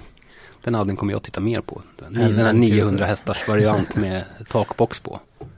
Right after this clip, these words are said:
Speaker 1: Elänkert.
Speaker 2: Eh, ja. Och, eh, sen har ju vi skrivit att Lewis Hamilton ska köra.
Speaker 1: Mm.
Speaker 2: Han kommer dock inte till Stockholm, kan vi avslöja, tyvärr. Men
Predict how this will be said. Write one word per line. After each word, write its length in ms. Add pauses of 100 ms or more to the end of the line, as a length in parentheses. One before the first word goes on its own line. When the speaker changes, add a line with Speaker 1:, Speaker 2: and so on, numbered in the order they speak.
(680)
Speaker 1:
Elänkert. 400
Speaker 2:
Eh, 220
ja. 280 (420)
Och, 520
eh, 140
sen 160
har 100
ju 60
vi 100
skrivit 300
att 100
Lewis 260
Hamilton 420
ska 140
köra. 340 (160)
Speaker 1:
Mm. 200
Speaker 2:
Han 200
kommer 180
dock 180
inte 340
till 120
Stockholm, 460
kan 100
vi 60
avslöja, 380
tyvärr. 340
Men 380